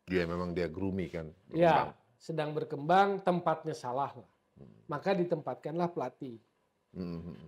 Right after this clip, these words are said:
Speaker 2: Kalau sedikit-sedikit Nova mengumbar ke publik, sekali lagi bukan soal isinya,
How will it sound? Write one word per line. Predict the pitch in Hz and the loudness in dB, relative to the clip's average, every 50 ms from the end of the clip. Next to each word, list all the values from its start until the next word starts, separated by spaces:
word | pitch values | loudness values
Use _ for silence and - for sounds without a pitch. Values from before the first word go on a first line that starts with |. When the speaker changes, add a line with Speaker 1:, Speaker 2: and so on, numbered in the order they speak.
| 90 _ _ _ | -20 _ _ _
Speaker 2:
Kalau | - 208 214 226 233 247 254 | 2 6 6 8 10 10 10
sedikit-sedikit | 247 247 - 208 202 190 - 196 185 - - 180 175 180 175 180 180 190 185 175 180 - - - - 165 | 10 8 6 0 0 2 4 2 2 2 2 2 4 4 4 4 6 6 6 6 6 0 -12 -16 -16 -10
Nova | 156 160 165 175 190 202 185 170 - - 170 143 135 135 - - | -4 0 2 6 6 6 4 4 2 2 2 2 2 0 -6 -8
mengumbar | 170 160 165 170 175 208 240 240 226 185 175 156 147 - | -6 -2 0 2 4 4 4 4 6 8 8 8 6 4
ke | - 165 | 0 -2
publik, | 156 - 185 180 156 131 127 117 - | 0 2 2 0 0 0 -4 -6 -6
sekali | - - - 170 156 | -6 -4 0 4 6
lagi | 156 165 175 170 185 190 | 6 6 6 6 2 0
bukan | 175 160 - 160 143 139 | -2 -2 -2 -4 -4 -4
soal | - - 151 143 - - | -2 -2 -2 -2 -2 -4
isinya, | 196 165 - - 208 208 185 135 117 | -6 -8 -8 -6 -8 -8 -8 -8 -10